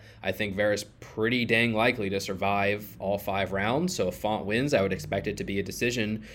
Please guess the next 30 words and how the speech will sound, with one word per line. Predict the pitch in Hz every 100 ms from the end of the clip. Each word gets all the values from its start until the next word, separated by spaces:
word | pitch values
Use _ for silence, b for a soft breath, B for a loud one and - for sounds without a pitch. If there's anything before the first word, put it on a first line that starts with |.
| B
whereas | 107 107 104
Vera | 113 110
also | 104 107 107 110
has | 98 101 104 101
that | 95 98 95
early | 101 98
finishing | 98 - 101 104 117
upside, | 110 107 113 110 120 120 B B B -
and | 120 123
he's | 127
also | 127 113
cheaper. | - 107 - - B B -
We | 110 107 101 101 98 -
are | 95
kind | - - 120
of | 98 92
desperate | 123 120 - 120 -
for | 107
salary | 101 - 98 104 104 113 117
on | 104 104
this | 101 -
slate, | - 101 107 -
especially | - 104 104
if | 104
we | 113
wanna | 101 104 98
get | 101 120
up | 139
to | 113
Romanov. | 98 98 95 95 95 104